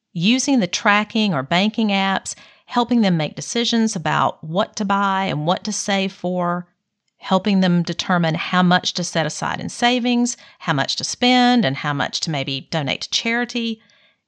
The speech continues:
teaching them about stocks or Bitcoin, interest rates, checking accounts, and overdraft fees, all those adulting type <laughs> things.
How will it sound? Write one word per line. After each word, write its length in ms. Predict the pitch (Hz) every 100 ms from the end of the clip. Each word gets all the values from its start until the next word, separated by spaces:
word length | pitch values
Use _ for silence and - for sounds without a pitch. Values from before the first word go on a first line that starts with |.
| -
teaching 480 | - 262 247 269 226
them 200 | 185 175
about 280 | 160 - -
stocks 520 | - 254 - - 196
or 60 | 185
Bitcoin, 720 | 247 247 - 185 151 139 127
interest 520 | - 269 - 180 - 156
rates, 480 | 151 143 - -
checking 440 | - - 277 262 185
accounts, 460 | - 147 107 82
and 140 | 151 -
overdraft 560 | 226 285 202 143 - -
fees, 460 | - 52 52 - - _ _ _ _ _ -
all 220 | 220 247
those 300 | 233 233 -
adulting 760 | 190 165 196 208 214 220 175
type 360 | 165 165 151 -
<laughs> 20 |
things. 580 | 196 170 160 151 160